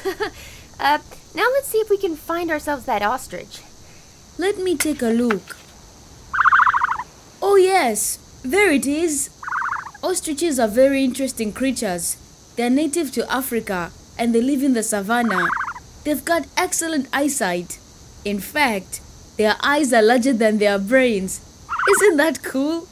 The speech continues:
Speaker 2: Here, have a look.
Speaker 1: Wow, yep, I can see it. An ostrich, it, it sure is tall and,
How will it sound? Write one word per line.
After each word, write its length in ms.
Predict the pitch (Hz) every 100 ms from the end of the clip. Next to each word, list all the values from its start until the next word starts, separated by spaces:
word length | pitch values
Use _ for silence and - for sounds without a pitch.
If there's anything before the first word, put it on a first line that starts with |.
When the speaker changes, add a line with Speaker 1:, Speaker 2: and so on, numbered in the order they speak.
| - - - - -
Speaker 2:
Here, 460 | 359 403 262 190 - -
have 180 | 330 359
a 120 | 277
look. 500 | 262 285 269 202 - - - - - - - - - - - - - - - - - - - - - - - -
Speaker 1:
Wow, 360 | 311 403 269
yep, 300 | 226 226 403 - - - - - -
I 60 |
can 200 | 285 - - -
see 200 | 370 480
it. 80 | 202 - - - - -
An 80 | 294
ostrich, 420 | 320 - - - 480
it, 720 | 480 - - - - - -
it 60 | -
sure 220 | 339 453
is 260 | 330 226 - - - - - - - -
tall 540 | - 269 523 226 349
and, 220 | - 262